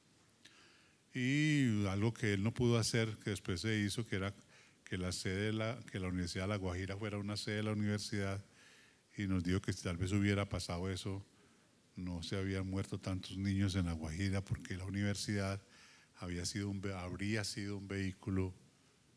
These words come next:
para articular políticas nacionales, y nos que-, se nos quedaba el Pacífico y otra. Yo tengo una inquietud, o sea, para mí, hay veces me da el sinsabor de que somos muy Antioquia,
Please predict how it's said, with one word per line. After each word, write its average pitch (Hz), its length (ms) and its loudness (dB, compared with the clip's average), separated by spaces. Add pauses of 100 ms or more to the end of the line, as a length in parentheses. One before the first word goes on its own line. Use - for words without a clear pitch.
(180)
para 87 440 -6 (280)
articular 87 680 -4
políticas 95 520 0
nacionales, 95 580 2
y 92 80 0
nos 87 180 0
que-, - 220 -6 (400)
se - 160 -6
nos 85 140 -2
quedaba 90 260 -2
el 107 80 2
Pacífico 98 640 0
y 90 60 2
otra. 85 240 -2 (460)
Yo 123 160 2
tengo 165 240 0
una 170 100 2
inquietud, 113 640 2
o 90 60 0
sea, 98 320 0
para 95 240 -2
mí, 107 340 0 (920)
hay 104 140 -4
veces 123 240 6
me 120 80 4
da 104 100 4
el 101 120 2
sinsabor 98 680 4
de 120 80 2
que 110 140 0
somos 95 260 -2
muy 120 160 0
Antioquia, 117 540 -4